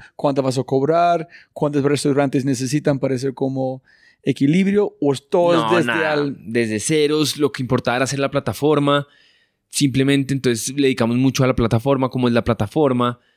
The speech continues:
Speaker 2: eh, qué debería tener, menús, ok, perfecto, deberíamos buscar por dirección, por tipo de comida. Todo era la plataforma, porque acuérdate que lo, la pasión era hacer tecnología y hacer cosas, eh, soluciones, pues,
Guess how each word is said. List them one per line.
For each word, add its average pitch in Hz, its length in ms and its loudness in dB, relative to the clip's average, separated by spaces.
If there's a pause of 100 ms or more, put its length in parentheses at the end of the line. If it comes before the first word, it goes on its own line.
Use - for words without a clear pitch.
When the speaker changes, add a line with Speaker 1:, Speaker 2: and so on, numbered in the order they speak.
(280)
Speaker 2:
eh, 113 680 -2 (520)
qué 139 120 -2
debería 127 200 2
tener, 131 380 2
menús, 139 560 2
ok, 120 160 -4 (220)
perfecto, 139 600 -2 (140)
deberíamos 123 680 -2
buscar 123 300 -4
por 117 140 -6
dirección, 151 640 0
por 127 140 0
tipo 123 240 0
de 127 80 0
comida. 143 560 0 (720)
Todo 185 240 2
era 180 160 2
la 180 100 -2
plataforma, 165 540 -2
porque 139 200 -2
acuérdate 131 320 -4
que 170 320 -8 (120)
lo, 131 320 0
la 123 260 -2
pasión 147 380 -6
era 151 120 -2
hacer 143 480 -6
tecnología 117 540 -2
y 123 40 2
hacer 110 260 -6
cosas, 107 540 -10
eh, 101 520 2
soluciones, 107 600 0
pues, - 260 -10